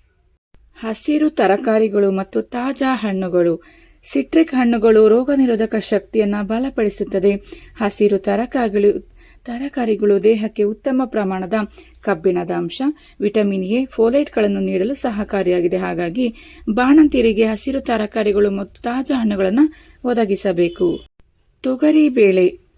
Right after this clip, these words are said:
ಕೊಬ್ಬಿನ ಸೇರ್ಪಡೆ ಇಲ್ಲದ ತೊಗರಿ ಬೇಳೆಯು ಪ್ರೋಟೀನ್ನ ಒಂದು ದೊಡ್ಡ ಮೂಲ ಅಂತಾನೆ ಹೇಳ್ಬೋದು. ನಿಮ್ಮಲ್ಲಿ ಪ್ರೋಟೀನ್ ಅಂಶವನ್ನ ಹೆಚ್ಚಿಸಲು ಸಹಾಯ ಮಾಡುವ ಅಪರೂಪದ ಭಕ್ಷ್ಯಗಳಲ್ಲಿ ಇದು ಒಂದು. ಓಟ್ಸ್.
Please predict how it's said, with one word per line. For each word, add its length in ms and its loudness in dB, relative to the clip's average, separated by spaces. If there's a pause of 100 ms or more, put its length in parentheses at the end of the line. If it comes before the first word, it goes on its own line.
(380)
ಕೊಬ್ಬಿನ 460 2
ಸೇರ್ಪಡೆ 560 2
ಇಲ್ಲದ 420 0 (500)
ತೊಗರಿ 340 0
ಬೇಳೆಯು 520 0
ಪ್ರೋಟೀನ್ನ 600 0
ಒಂದು 440 0
ದೊಡ್ಡ 360 0
ಮೂಲ 320 2
ಅಂತಾನೆ 380 -2
ಹೇಳ್ಬೋದು. 480 -2 (440)
ನಿಮ್ಮಲ್ಲಿ 600 2
ಪ್ರೋಟೀನ್ 520 2
ಅಂಶವನ್ನ 500 0
ಹೆಚ್ಚಿಸಲು 720 -2
ಸಹಾಯ 500 -4
ಮಾಡುವ 460 -2 (340)
ಅಪರೂಪದ 800 -2
ಭಕ್ಷ್ಯಗಳಲ್ಲಿ 720 -2
ಇದು 260 0
ಒಂದು. 500 -4 (1040)
ಓಟ್ಸ್. 480 2